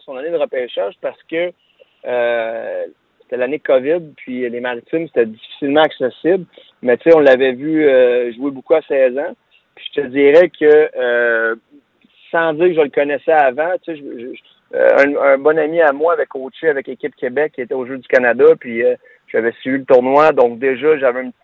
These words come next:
petite idée, une petite idée quel genre de joueur, euh, Zachary Lheureux était. Euh, à seize ans, dans la L H J M Q, euh, il avait une excellente saison. Tu sais, un, puis à dix-sept ans, ben, on a vu la progression. Puis à un moment donné, ben, je te dirais que nous, sur notre,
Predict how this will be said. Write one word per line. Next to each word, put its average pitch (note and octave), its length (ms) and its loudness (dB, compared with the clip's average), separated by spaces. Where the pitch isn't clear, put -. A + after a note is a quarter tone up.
petite B2+ 160 -20
idée, C3+ 460 -6
une A#2+ 140 -10
petite E3 400 -2
idée D3 280 0
quel C3+ 240 2
genre D3 140 0
de C#3 120 2
joueur, D3 260 8
euh, B2 360 6
Zachary B2+ 360 -4
Lheureux C#3 280 -4
était. D3+ 400 2
Euh, B2 200 -4
à - 100 -4
seize B2 240 2
ans, D3 260 -4
dans B2+ 240 -2
la B2+ 160 -2
L C3+ 140 -8
H C#3 100 -6
J C3+ 120 -16
M B2+ 180 -12
Q, D3 280 -6
euh, A2+ 220 -2
il A2+ 60 -10
avait A2+ 100 -8
une B2+ 120 -6
excellente C3+ 380 -6
saison. C3 500 -2
Tu - 40 -20
sais, D3 60 -2
un, C3 160 -2
puis D#3 180 2
à D3 60 8
dix-sept D#3 340 0
ans, F#3 140 6
ben, D#3+ 80 2
on D3+ 80 -4
a D3+ 40 -6
vu D#3 100 -8
la E3 120 -2
progression. D3 720 -10
Puis F#3 120 -8
à D#3 40 2
un - 20 -2
moment D3+ 180 -6
donné, D#3 280 -2
ben, D#3+ 120 0
je D3+ 120 -10
te C#3 80 -8
dirais D3 240 -2
que C#3 180 -4
nous, D3+ 280 -10
sur C3+ 360 -8
notre, B2+ 220 -8